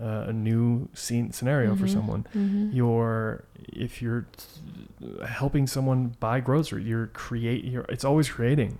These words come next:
Speaker 1: And it gets more intense, creating companies for, uh, people, creating, uh, a country as the president, creating this,
Speaker 2: Mm-hmm.
Speaker 1: creating that, creating rules as a politician. It's,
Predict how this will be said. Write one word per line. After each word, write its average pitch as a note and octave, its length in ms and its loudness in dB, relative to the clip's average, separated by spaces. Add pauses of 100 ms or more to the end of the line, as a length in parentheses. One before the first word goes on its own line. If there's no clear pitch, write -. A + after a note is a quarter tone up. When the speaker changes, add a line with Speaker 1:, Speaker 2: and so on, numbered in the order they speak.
(460)
Speaker 1:
And B2 100 2
it B2 60 2
gets C3+ 320 0
more C#3 300 6
intense, B2+ 360 2
creating A#2+ 440 2
companies C3 460 2
for, A#2 200 0
uh, G#2 160 -4
people, B2 400 -4
creating, B2 520 2 (600)
uh, A#2 440 4 (120)
a A#2+ 60 -6
country B2+ 720 2 (160)
as B2 160 -4
the B2+ 80 -2
president, C#3+ 340 2
creating D3+ 540 6
this, F#3+ 240 8
Speaker 2:
Mm-hmm. G3+ 120 4
Speaker 1:
creating D3+ 300 6
that, D#3+ 400 2
creating D#3 380 6
rules D#3 520 6
as A2 100 -4
a A#2 40 -4
politician. A2 500 -2
It's, - 120 -4